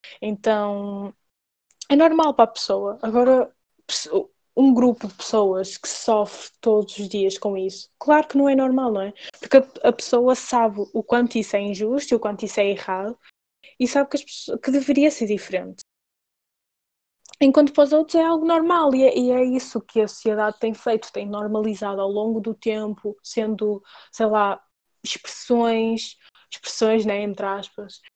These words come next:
coisas dessas que de-, que faz com que o racismo continue. Porque as pessoas acham que isso é super normal,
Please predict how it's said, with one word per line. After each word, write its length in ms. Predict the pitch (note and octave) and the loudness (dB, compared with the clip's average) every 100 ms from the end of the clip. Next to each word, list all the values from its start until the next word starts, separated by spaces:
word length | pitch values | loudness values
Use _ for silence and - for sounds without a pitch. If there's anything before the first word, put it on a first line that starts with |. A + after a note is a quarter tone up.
| _ _ | _ _
coisas 400 | B3 A#3+ A#3+ A3 | 4 4 2 0
dessas 640 | G#3 G3+ G3 G#3+ A3 - - | 0 0 -2 -2 -2 -6 -12
que 880 | - B3 B3 B3 B3 B3 B3 B3 - _ | -2 0 2 0 0 0 0 -2 -6 _
de-, 460 | A3 G#3 A#3+ A#3+ A3+ | -8 0 2 2 0
que 280 | - _ - | -8 _ -20
faz 720 | - - A#3+ C4+ C4+ - - _ - | -12 -2 0 0 -6 -16 -20 _ -6
com 280 | A#3 A3 G3+ | -2 -2 -4
que 160 | - G3 F#3+ _ | -6 -6 -6 _
o 80 | A3 | -6
racismo 540 | A3 A3+ - A#3 A#3+ | -2 -2 -2 -6 -6
continue. 560 | A#3 B3+ A#3+ B3+ B3+ G#3 _ _ _ _ _ _ _ _ | -2 -2 0 0 0 -4 _ _ _ _ _ _ _ _
Porque 180 | - - | -6 2
as 120 | A#3 | 2
pessoas 520 | - - A3 G#3+ G#3+ - | 2 0 2 2 0 -2
acham 280 | A3 G#3 G#3 | -4 -2 -8
que 120 | - | -6
isso 100 | G#3+ | -6
é 40 | |
super 280 | G3 - G3+ | -6 -4 -6
normal, 520 | G#3 A3 B3+ D4 E4 | -4 -4 -2 -4 -6